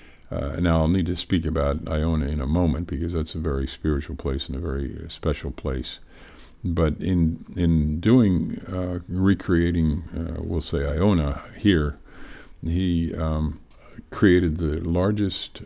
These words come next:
megalithic park in the northeastern United States. We have standing stones there that are, what, twenty-five feet high, a circle of stones, and, um, Saint Columba's Chapel, Saint Oran's Bell Tower. It's,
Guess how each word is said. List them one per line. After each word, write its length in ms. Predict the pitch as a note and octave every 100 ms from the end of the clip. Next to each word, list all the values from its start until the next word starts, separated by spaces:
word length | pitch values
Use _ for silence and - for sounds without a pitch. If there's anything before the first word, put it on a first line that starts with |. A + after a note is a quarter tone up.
| -
megalithic 800 | F2+ F2+ E2 E2 - E2 - - - -
park 320 | - A2 D#2 -
in 80 |
the 80 | D#2
northeastern 560 | D2+ D2+ - D2+ - C#2+
United 340 | D2+ D2+ C2+
States. 420 | - G2 D#2+ -
We 140 | - D2
have 220 | C#2+ C#2+
standing 400 | - D#2+ D2+ C#2+
stones 460 | - E2 D2+ D2+ D#2+
there 180 | D#2
that 180 | C#2+ C#2+
are, 180 | D2 C#2 D#2+ -
what, 240 | - -
twenty-five 460 | - D#2+ C#2+ D2+ C#2
feet 180 | D#2 C#2
high, 300 | D2+ D#2 D#2
a 60 |
circle 360 | C#2 D#2 C#2+ D2
of 80 | B1+
stones, 600 | - D2 C#2+ D#2+ D2+ -
and, 240 | C2+ - - - - - - - -
um, 840 | - D#2+ - - - - - - - - - - -
Saint 280 | - D2+ -
Columba's 420 | D#2 D2 C#2 -
Chapel, 720 | - D#2+ D2+ - D#2 D#2 D2
Saint 380 | - - D#2 C#2+
Oran's 320 | D#2 D2 C#2+
Bell 220 | - D2 D#2+
Tower. 360 | D2+ D2+ D2
It's, 320 | C#2+ - -